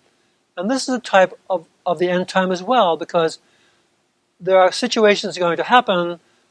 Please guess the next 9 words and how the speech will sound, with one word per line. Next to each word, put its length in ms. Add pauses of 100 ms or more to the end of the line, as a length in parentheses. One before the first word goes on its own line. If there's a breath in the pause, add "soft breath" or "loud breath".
(180)
where 260
his 180
armies 440
surround 560 (640)
the 80
Lord's 200
people, 360 (420)
Lord's 340
elect, 460